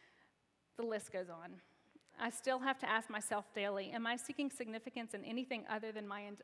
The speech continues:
identity in Christ? Or am I trying to manipulate or control situations where God just wants me to rest in him? Many times the answer is yes,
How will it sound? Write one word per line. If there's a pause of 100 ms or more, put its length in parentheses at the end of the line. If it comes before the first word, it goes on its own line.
identity
in
Christ? (680)
Or
am
I
trying
to
manipulate
or
control
situations
where
God
just
wants
me
to
rest
in
him? (1200)
Many
times
the
answer
is
yes,